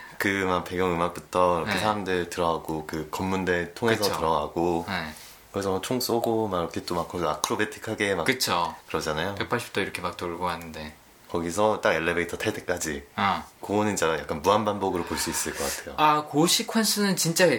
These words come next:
Speaker 2: 진짜 멋있었어요.
Speaker 1: 네.
Speaker 2: 그 엘리베이터 문 폭발해갖고 날아오는 거기까지. 네, 거기까지 정말 멋있었죠. 어.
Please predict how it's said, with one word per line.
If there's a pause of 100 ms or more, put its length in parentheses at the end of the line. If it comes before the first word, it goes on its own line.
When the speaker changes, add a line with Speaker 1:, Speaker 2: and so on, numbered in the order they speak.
(120)
Speaker 2:
진짜
멋있었어요.
Speaker 1:
네.
Speaker 2:
그
엘리베이터
문
폭발해갖고
날아오는
거기까지. (260)
네, (280)
거기까지
정말
멋있었죠.
어.